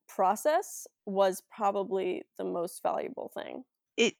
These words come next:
Speaker 2: sounds like, uh, just looking at your trajectory from undergrad through where you are now,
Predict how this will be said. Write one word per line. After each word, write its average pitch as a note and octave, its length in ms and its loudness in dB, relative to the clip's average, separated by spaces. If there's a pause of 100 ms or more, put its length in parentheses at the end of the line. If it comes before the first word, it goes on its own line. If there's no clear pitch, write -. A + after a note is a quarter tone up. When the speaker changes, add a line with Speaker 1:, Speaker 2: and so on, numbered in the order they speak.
(100)
Speaker 2:
sounds C#4+ 500 2
like, A3+ 320 6
uh, - 60 0
just A#3+ 280 0
looking C4 520 0
at A3 200 2
your G3 220 2
trajectory F3+ 800 0
from F3+ 380 -4
undergrad F#3 600 2
through F3 240 -6
where F3+ 160 2
you F3 180 2
are D#3+ 120 -2
now, E3 420 -2